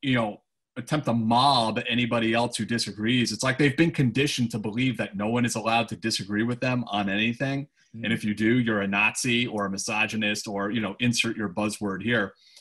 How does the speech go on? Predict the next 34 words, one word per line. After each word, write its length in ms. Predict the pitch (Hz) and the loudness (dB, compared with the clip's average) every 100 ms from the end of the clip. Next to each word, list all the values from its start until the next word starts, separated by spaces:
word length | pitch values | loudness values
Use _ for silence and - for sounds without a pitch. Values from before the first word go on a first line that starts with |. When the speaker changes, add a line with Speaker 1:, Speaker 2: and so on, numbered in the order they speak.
| - - _ _ _ - | -20 -20 _ _ _ 4
Speaker 1:
Um, 520 | 139 139 131 131 117 _ | 6 8 6 2 -4 _
but 200 | 151 170 | 4 6
I 100 | 165 | 4
think 220 | 165 254 208 | 2 0 2
what's, 260 | 165 - 175 | 0 0 2
what 180 | 170 | 4
was 220 | 160 131 - | 4 0 -2
interesting 640 | 180 170 160 - 143 135 | -4 -2 -4 0 0 0
or 280 | 113 107 110 | -2 -4 -4
not, 300 | 127 131 113 101 107 120 127 - 120 | -6 -4 -6 -8 -12 -10 -12 -10 -4
I, 200 | 127 123 | -4 2
I 80 | 127 | 4
mean, 180 | 120 113 | 4 2
ironic 520 | 120 104 113 135 135 - | 0 2 2 2 0 -2
perhaps 640 | 104 101 101 104 - - _ - | -4 0 0 -2 -6 -12 _ -8
about 320 | 104 113 113 | 0 2 2
these 160 | 113 104 | 0 -2
guys 420 | 113 104 101 - _ _ _ _ - | 0 0 0 -4 _ _ _ _ 0
and 200 | 117 101 | 0 2
gals 520 | 107 104 104 - - | 0 0 0 -4 -6
is 120 | 120 107 | -4 0
that 180 | 127 | 0
they 140 | 135 123 | 2 2
jump 280 | 147 160 151 | 2 2 4
on 440 | 143 131 123 123 | 4 4 2 0
social 420 | - 165 160 139 | 0 2 2 2
media 640 | 113 123 151 107 101 101 - - | 2 4 4 2 0 -2 -6 -4
as 260 | 123 117 - | 2 2 2
active 320 | 139 143 131 | 0 2 -2
duty 320 | 117 135 123 107 | 0 0 2 0
officers 560 | 123 135 - 104 98 123 | -2 -4 -4 -6 -4 -2
and 80 | |
they're 120 | 123 123 | 0 2
like, 240 | 123 | 0